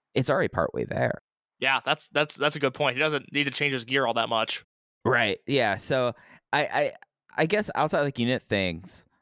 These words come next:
Speaker 1: I mean, we're now about three weeks out, f-, maybe four, from when we'll start to get a sense of, uh, King of Gate stuff. I think at this point, it would be a,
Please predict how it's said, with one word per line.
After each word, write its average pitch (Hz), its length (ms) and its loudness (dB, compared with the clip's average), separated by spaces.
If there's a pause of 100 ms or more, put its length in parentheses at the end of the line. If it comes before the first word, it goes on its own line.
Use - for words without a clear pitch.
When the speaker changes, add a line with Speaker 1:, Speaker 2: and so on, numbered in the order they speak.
(140)
Speaker 1:
I - 60 0
mean, 92 440 2
we're 117 200 2
now 104 560 0 (280)
about 90 420 2 (440)
three 190 240 2
weeks 104 280 0
out, 85 340 2 (320)
f-, - 160 -18 (100)
maybe 95 240 4
four, 87 480 2
from 87 400 0
when 92 140 2
we'll 90 140 2
start 101 300 -2
to 104 80 -4
get 95 300 0 (300)
a - 80 6
sense 117 360 0
of, 92 440 2
uh, 87 180 2
King 123 180 -2
of 110 100 0
Gate 92 240 0
stuff. 87 480 0 (1080)
I 120 160 4
think 226 220 -2
at 147 100 2
this 113 240 2
point, 107 480 0 (100)
it 110 200 2
would 101 180 0
be 98 400 2 (220)
a, 90 500 2